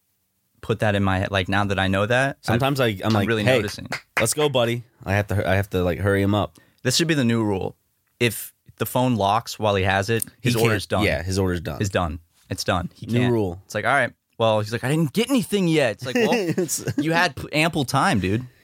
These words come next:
Speaker 2: He's, like, looking at, like, the same two options.
Speaker 1: 'Cause we were having, we were, like, talking, and he's just, like, holding it, like, going through options. He's like, "Yeah, so, like, anyway, oh, can you unlock it?"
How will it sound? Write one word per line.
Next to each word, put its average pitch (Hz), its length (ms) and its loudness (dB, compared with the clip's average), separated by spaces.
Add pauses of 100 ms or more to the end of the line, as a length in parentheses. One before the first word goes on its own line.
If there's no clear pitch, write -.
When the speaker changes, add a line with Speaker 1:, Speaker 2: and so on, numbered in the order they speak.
Speaker 2:
He's, 123 160 0
like, 127 120 2
looking 110 380 2
at, 90 140 0
like, 98 240 0
the 101 100 -2
same 98 360 2
two 95 260 0
options. 92 680 0
Speaker 1:
'Cause 131 140 -4
we 151 100 0
were 156 80 2
having, 156 460 -2 (200)
we 131 140 0
were, 131 160 2
like, 113 320 0
talking, 117 760 0 (280)
and 113 160 2
he's 110 100 0
just, 113 120 -4
like, 104 120 0
holding 110 440 2
it, 101 180 0
like, 95 340 -2 (300)
going 110 260 2
through 101 460 -2 (100)
options. 98 480 -2
He's 101 80 -8
like, 98 200 -2 (800)
"Yeah, 127 360 2
so, 120 260 -2
like, 110 360 2 (260)
anyway, 113 720 2 (340)
oh, 95 260 2 (600)
can 117 120 -2
you 110 100 4
unlock 104 320 2
it?" 110 120 -4